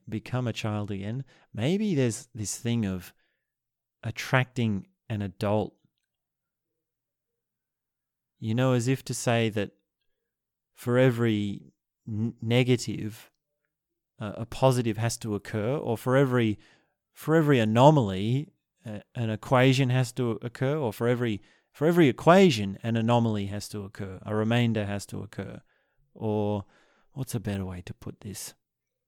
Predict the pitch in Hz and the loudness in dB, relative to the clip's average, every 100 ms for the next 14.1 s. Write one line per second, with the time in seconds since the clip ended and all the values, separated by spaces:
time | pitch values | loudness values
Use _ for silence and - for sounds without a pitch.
0 | _ _ _ _ _ _ _ _ _ 117 | _ _ _ _ _ _ _ _ _ -4
1 | 120 123 120 - _ _ _ _ _ - | -4 0 -2 -2 _ _ _ _ _ -8
2 | 127 113 - 165 156 139 139 120 107 - | -8 -6 2 4 4 2 2 2 0 2
3 | 131 123 101 107 117 139 - 113 98 104 | 4 4 0 0 2 2 2 -2 -4 -6
4 | 87 - - - _ _ _ _ _ _ | -10 -12 -20 -20 _ _ _ _ _ _
5 | _ _ _ _ _ _ _ _ _ _ | _ _ _ _ _ _ _ _ _ _
6 | _ _ _ _ - 107 110 107 113 - | _ _ _ _ -6 -2 -2 0 -2 2
7 | 147 120 107 - 131 135 123 101 95 104 | 2 2 -2 0 2 2 0 -4 -8 -8
8 | 110 _ _ _ _ _ _ _ _ _ | -10 _ _ _ _ _ _ _ _ _
9 | _ _ _ - 160 156 131 113 - 123 | _ _ _ -4 0 4 4 2 0 0
10 | 107 117 131 - - 117 104 - - 135 | 0 0 -2 -2 -2 0 0 0 6 6
11 | 123 117 123 135 131 - 107 101 95 101 | 6 4 2 2 0 0 -2 -2 -4 -4
12 | - - - _ - - - _ - - | -6 -14 -16 _ -20 -20 -20 _ -14 -12
13 | 113 - - 120 - 123 135 131 107 101 | -12 -14 -4 -2 -2 2 4 6 4 0